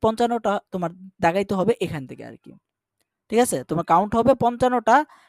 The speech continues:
এখান থেকে। পঞ্চান্নটার মধ্যে তুমি যত বেশি দাগাইতে পারবা, তত তুমি ভালো মার্কস তুলতে পারবা। তো আর থাকতেছে কয়টা? পঁচিশটা এমসিকিউ তুমি দাগাইতে পারবা। আর পঁচিশটা কোথায় থেকে দাগাবা? সেটা হচ্ছে তোমরা যারা only ম্যাথের প্রিপারেশন নিছো, তাদের জন্য এই সুযোগটা আছে যে শুধুমাত্র তোমার দেখবা প্রশ্নের মধ্যে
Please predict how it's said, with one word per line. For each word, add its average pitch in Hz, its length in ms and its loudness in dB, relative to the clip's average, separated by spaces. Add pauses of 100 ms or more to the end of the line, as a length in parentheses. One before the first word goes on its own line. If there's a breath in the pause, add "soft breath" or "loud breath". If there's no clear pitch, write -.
(100)
এখান 170 220 -8
থেকে। 135 140 -8
পঞ্চান্নটার 226 540 -4
মধ্যে 226 180 -6
তুমি 240 180 -10
যত 233 180 -2
বেশি 226 340 -2
দাগাইতে 214 320 -2
পারবা, 196 320 0
তত 214 220 -8
তুমি 196 280 -8
ভালো 165 260 -2
মার্কস 160 400 -8
তুলতে 170 240 -4
পারবা। 147 300 -6 (420 soft breath)
তো 180 120 4
আর 190 160 0
থাকতেছে 247 440 -4
কয়টা? 214 320 0
পঁচিশটা 202 480 -6
এমসিকিউ 160 220 -6
তুমি 143 160 -8
দাগাইতে 135 300 -6
পারবা। 117 300 -8 (540 soft breath)
আর 202 140 2
পঁচিশটা 254 440 4
কোথায় 247 240 -2
থেকে 233 140 2
দাগাবা? 247 380 4 (360 soft breath)
সেটা 226 240 4
হচ্ছে 247 180 2
তোমরা 196 240 -2
যারা 226 220 2 (140)
only 269 460 0
ম্যাথের 170 340 -2
প্রিপারেশন 147 500 -4
নিছো, 139 520 -4 (100)
তাদের 170 240 -4
জন্য 196 180 -4
এই 170 100 -2
সুযোগটা 180 420 -6
আছে 208 220 -4
যে 196 120 -4
শুধুমাত্র 226 520 -6
তোমার 185 280 -4
দেখবা 175 280 -4
প্রশ্নের 156 380 -8
মধ্যে 156 260 -2